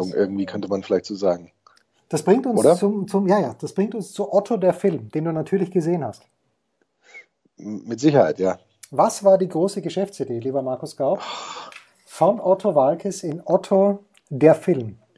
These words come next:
Speaker 2: Ich weiß es nicht.
Speaker 1: Er wollte Tiere einfangen quasi, beziehungsweise er wollte,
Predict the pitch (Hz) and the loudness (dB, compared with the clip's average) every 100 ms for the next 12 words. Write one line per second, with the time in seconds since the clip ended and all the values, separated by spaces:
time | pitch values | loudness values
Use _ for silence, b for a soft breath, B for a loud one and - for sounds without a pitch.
0 | _ - - - _ _ _ _ - - | _ -6 -6 -10 _ _ _ _ -12 -12
1 | - _ _ _ _ _ - - - - | -14 _ _ _ _ _ -14 -12 -18 -10
2 | - 101 98 85 90 - _ _ b b | -2 0 0 -8 -12 -12 _ _ b b
3 | b b - - _ _ _ 151 135 180 | b b -18 -18 _ _ _ -2 6 6
4 | 214 - - 240 214 160 123 123 - 117 | 6 0 2 4 6 4 2 -2 0 0
5 | 117 113 120 117 127 - 190 165 180 160 | -2 0 0 2 0 4 6 8 6 4
6 | 120 147 233 - 147 240 | 8 10 10 8 6 6